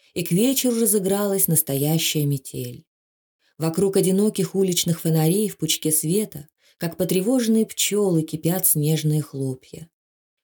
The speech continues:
По телу ломота. «Протоплю-ка я сегодня баньку по-чёрному, с веничком-то,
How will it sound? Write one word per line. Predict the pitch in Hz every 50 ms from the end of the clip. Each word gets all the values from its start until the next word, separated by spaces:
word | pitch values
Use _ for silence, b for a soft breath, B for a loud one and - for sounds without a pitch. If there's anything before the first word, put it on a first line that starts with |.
| _ _
По | - 143 139
телу | - - - 220 233 202 196 185
ломота. | 170 170 160 160 160 160 - - 135 131 151 160 - _ _ _ _ _ _ _ _ _ _ _ _ _ _ _ _
«Протоплю-ка | - 185 - - 233 233 - 302 302 370 359 - 202
я | 175 175
сегодня | 165 - - 175 185 190 185 - 185 175
баньку | 156 139 165 165 160 151 147 143 - 131
по-чёрному, | - 143 139 - - - 151 156 151 151 143 139 135 131 131 139 139 151 -
с | - - -
веничком-то, | 135 156 180 180 165 156 143 - - - 131 131 131 - 127 131 -